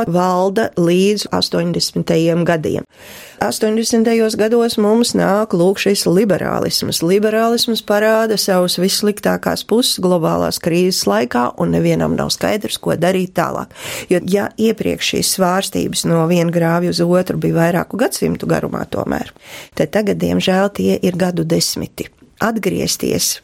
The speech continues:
pie iepriekšējā modeļa, tas ir atgriezties pie valstiskās regulēšanas, kā tas bija pēc Otrā pasaules kara, nav iespējams divu iemeslu dēļ. Ir globālā ekonomika, citiem vārdiem sakot,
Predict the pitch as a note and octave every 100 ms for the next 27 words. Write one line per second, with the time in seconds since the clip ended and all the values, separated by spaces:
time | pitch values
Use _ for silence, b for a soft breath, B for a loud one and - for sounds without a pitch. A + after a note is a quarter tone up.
0 | _ - F3 - A#3 C4 C4 - A#3+ A3+
1 | A3 A3+ A3 G3+ G3 - - F#3+ - -
2 | F3+ - F3+ - - - F#3 F#3+ - -
3 | F#3+ - F#3+ E3+ E3 - - - - F#3
4 | - E3 E3+ E3+ E3+ - F3 - - F#3+
5 | F3+ - - - - - - - A#3+ C#4
6 | D4 B B B - G3+ G3 A3 - F#3+
7 | F#3 - F#3 F#3 F3 F3+ F#3 - F3+ F3+
8 | E3+ - E3+ F3 F3 - B B B B
9 | G#3+ G3+ F3+ - E3+ G#3 F#3+ F3 F3+ F#3+
10 | G3 - _ F#3+ F#3 A3+ C4 C4+ D4 F#4
11 | - - - B3 A#3+ G#3+ G#3 F#3+ F#3+ G3
12 | - - A#3 F3+